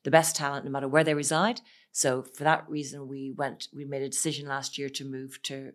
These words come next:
to be a remote working company. Uh, and we aspirationally want to become a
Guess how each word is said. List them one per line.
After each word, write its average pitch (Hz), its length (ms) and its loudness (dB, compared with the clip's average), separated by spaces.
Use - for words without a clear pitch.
to - 60 -18
be 135 160 -4
a 127 40 -2
remote 131 280 -2
working 135 300 -8
company. 135 360 -12
Uh, 127 280 2
and 139 120 -2
we 139 200 -2
aspirationally 139 560 -2
want 139 140 -10
to - 40 -20
become 139 200 -8
a 131 40 -6